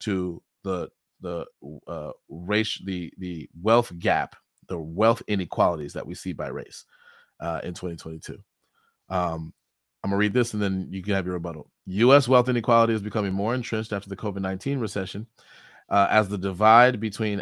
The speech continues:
asset haves and have-nots become greater, with home and stock ownership being the largest contributors to the growing gap.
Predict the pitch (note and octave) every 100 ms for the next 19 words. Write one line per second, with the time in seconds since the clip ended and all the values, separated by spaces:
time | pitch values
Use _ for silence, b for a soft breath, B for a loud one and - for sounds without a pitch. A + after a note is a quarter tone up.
0 | - G#2 A#2+ - A#2+ B2 _ _ _ _
1 | _ _ - - G2+ G#2 G2 G2 G2+ F#2
2 | A2+ G#2 - - F2+ G2+ F#2 F2+ G2 F2
3 | - _ b b b b - F2+ F#2+ A#2
4 | B2+ A#2+ B2+ A#2 A2+ A2 - G#2+ - _
5 | G#2 G#2 G2+ F#2 F#2+ G2+ G2+ - G#2 G#2
6 | F#2+ F#2+ F#2+ F2 F2 E2+ E2 A#1+